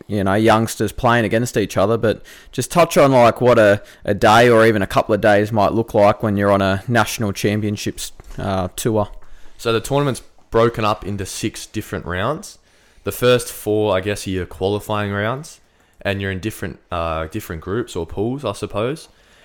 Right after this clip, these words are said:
Speaker 2: And then the last two are, like, finals days. So the top two from each pool will play an actual semi-final,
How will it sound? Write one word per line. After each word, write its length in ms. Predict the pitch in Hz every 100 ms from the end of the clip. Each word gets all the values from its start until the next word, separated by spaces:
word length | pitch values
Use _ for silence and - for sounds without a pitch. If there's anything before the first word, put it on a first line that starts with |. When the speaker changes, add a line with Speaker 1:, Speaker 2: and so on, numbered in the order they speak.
| - -
Speaker 2:
And 160 | 101 98
then 80 | 92
the 100 | 92
last 340 | 104 104 -
two 160 | 107 92
are, 40 |
like, 200 | 90 85
finals 440 | - 98 117 117
days. 420 | - 120 147 - - _ _ _ _
So 280 | - 92 92
the 100 | 92
top 300 | - 117 -
two 160 | 107
from 180 | 101 95
each 260 | 98 - -
pool 420 | 107 101 98 98
will 140 | - 92
play 240 | - 98
an 100 | 95 95
actual 300 | 104 - 92
semi-final, 640 | 98 95 - 95 123 165